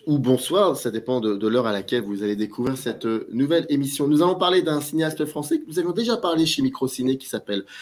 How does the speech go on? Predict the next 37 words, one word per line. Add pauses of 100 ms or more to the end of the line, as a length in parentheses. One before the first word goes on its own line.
(320)
Jean
Grémillon. (380)
Et,
euh,
c'était
à
l'occasion
d'une,
d'une
interview
avec
Jean-Marie
Samouki,
on
avait
parlé
donc,
euh,
de,
du
Ciel
est
à
vous. (400)
Et,
euh, (120)
était
prévu
depuis
longtemps,
euh,
d'une
conversation
avec,
euh,
Philippe
Roger.